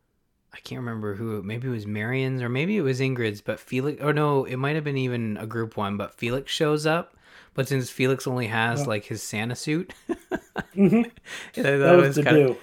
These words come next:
Speaker 1: like, no, yeah, it was Dedue, you're right. And, um,
Speaker 2: 'Cause Felix and Dedue always have had that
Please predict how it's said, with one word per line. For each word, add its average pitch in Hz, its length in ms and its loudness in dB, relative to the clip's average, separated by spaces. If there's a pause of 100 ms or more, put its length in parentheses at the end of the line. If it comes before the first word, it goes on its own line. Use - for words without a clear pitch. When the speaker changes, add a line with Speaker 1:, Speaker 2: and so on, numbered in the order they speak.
(260)
Speaker 1:
like, 151 320 2 (420)
no, 170 220 0
yeah, 165 340 4
it 127 120 0
was 139 160 2
Dedue, 127 360 0
you're 113 120 -2
right. 113 280 -2
And, 131 400 -2
um, 123 300 0
Speaker 2:
'Cause 135 240 4
Felix 185 380 8
and 160 120 4
Dedue 151 320 6
always 135 320 2
have 123 100 -6
had 131 260 2
that 117 260 0